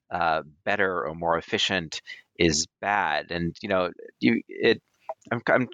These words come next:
kinda trying to think about where the threshold is there, because it's sort of, to an extent, it's like, I mean, if we really take this competitiveness idea, uh,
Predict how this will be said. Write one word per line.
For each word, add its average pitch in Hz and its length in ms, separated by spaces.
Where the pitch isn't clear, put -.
kinda 190 200
trying 147 240
to - 60
think 120 180
about 98 180
where 101 120
the 92 80
threshold 87 460
is 73 120
there, 80 180
because 101 300
it's 101 100
sort 160 140
of, 107 140
to 131 120
an 123 60
extent, 139 420
it's - 160
like, 92 320
I 101 60
mean, 101 80
if 95 100
we 120 60
really 123 220
take - 280
this - 360
competitiveness 98 680
idea, 90 580
uh, 82 320